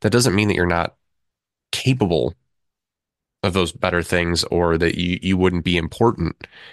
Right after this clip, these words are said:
in any of those scenarios and situations. I-, it's, I think we say that, you know, comparison is the thief of joy. And I think in this particular instance, it's, that's kind of applicable.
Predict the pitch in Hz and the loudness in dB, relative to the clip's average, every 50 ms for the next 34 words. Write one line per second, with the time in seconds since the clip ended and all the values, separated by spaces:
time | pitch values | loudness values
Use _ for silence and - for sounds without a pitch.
0 | - - 98 95 90 87 82 80 80 80 - - 90 85 80 82 82 82 80 85 | -8 -4 -2 0 0 2 2 2 2 2 0 0 0 2 2 2 2 2 2 2
1 | 82 - - - - 78 85 87 87 - - - - - - - - _ _ _ | 0 -2 -2 -2 0 0 2 2 2 0 0 -2 -4 -6 -6 -6 -6 _ _ _
2 | _ _ _ _ _ _ _ _ _ _ - - 73 - - 95 90 - - - | _ _ _ _ _ _ _ _ _ _ -6 -6 -4 -2 -2 -2 0 0 0 0
3 | - - - - - - - _ _ _ _ _ _ _ _ _ _ _ _ _ | -2 -4 -8 -16 -20 -20 -20 _ _ _ _ _ _ _ _ _ _ _ _ _
4 | _ _ - 98 - 117 107 98 - 98 - - _ _ _ _ _ _ _ - | _ _ -4 0 2 2 0 0 -2 -8 -14 -18 _ _ _ _ _ _ _ 2
5 | 117 120 107 - - 104 98 98 95 87 - - _ _ _ _ _ _ _ _ | 2 4 4 4 2 2 4 4 2 2 0 -4 _ _ _ _ _ _ _ _
6 | _ _ _ - 107 90 85 - - 98 90 - 98 90 92 90 - 92 87 85 | _ _ _ 0 0 0 0 0 -2 -4 -2 0 2 2 2 2 0 0 0 0
7 | 80 - 87 - - 98 92 - 92 82 80 85 90 90 92 92 90 87 - - | -2 -2 -4 -2 0 0 0 0 -2 -4 -4 -2 0 2 2 4 4 2 2 2
8 | 87 82 80 98 92 87 92 82 87 85 - - - 85 - 95 85 - 85 80 | 0 0 0 -2 -2 -2 -2 0 0 -2 -2 -2 -4 -2 -2 -2 0 0 0 2
9 | 85 87 98 - - - 87 82 - - 80 - - - - - - - - _ | 2 2 0 0 0 0 -2 -2 -2 -2 -2 0 0 0 0 -2 -6 -16 -20 _
10 | _ _ _ _ _ _ _ _ _ _ _ _ _ _ _ _ _ _ - 101 | _ _ _ _ _ _ _ _ _ _ _ _ _ _ _ _ _ _ -4 -2
11 | 98 - - - 104 92 87 80 87 90 95 - - - 80 80 85 - - | -2 -2 -2 0 0 0 0 0 0 -2 -2 -2 -4 -6 -4 -6 -6 -6 -8